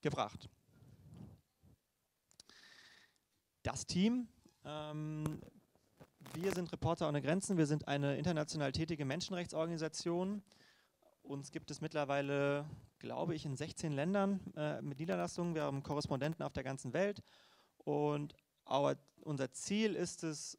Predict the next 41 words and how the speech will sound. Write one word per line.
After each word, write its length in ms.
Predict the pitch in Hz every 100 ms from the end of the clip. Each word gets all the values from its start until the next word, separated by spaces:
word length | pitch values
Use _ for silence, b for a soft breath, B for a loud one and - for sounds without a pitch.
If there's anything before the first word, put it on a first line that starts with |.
| -
m, 340 | 131 131 131
letztlich 580 | 131 139 - 139 139 127
zusammengefasst, 760 | - 123 139 143 135 135 127 135
wir 60 |
treten 260 | - 147 151
für 80 | 160
Informationsfreiheit 800 | 135 135 135 180 208 - 160 151
ein, 340 | 143 143 147
wir 100 | 127
möchten 360 | 127 135 - 131
die 80 | 123
Rechte 300 | 139 147 147
von 140 | 139
Journalistinnen 440 | 131 131 156 147
und 60 | 135
Journalisten 400 | 131 147 185 165
stärken, 600 | - 147 143 - 147 143 B B B B B B B _
ähm, 440 | 120 120 123 123 123
setzen 260 | 139 -
uns 100 | 139
politisch 360 | - 151 180 -
für 140 | 165
sie 140 | 147 156
ein, 520 | 131 135 131 131 131
geben, 320 | 127 131 127
machen 280 | 127 131 143
Nothilfearbeit 680 | 143 156 147 143 131 135 131
für 100 | 120
Journalisten 460 | 123 123 - 127
in 140 | 120 117
Not. 380 | 117 120 - - B B B B B
Und, 420 | - 123 120 117 -
ähm, 480 | 120 117 117 117 120
ja, 220 | 117 117
ein 160 | - 131
ganz, 340 | 131 151 - - _ _ _ _ _ _ -
ein 100 | 143
ganz 180 | 139 160
großer 320 | 147 165 165
Bereich, 480 | 135 123 135 165 -
so, 320 | - 147 214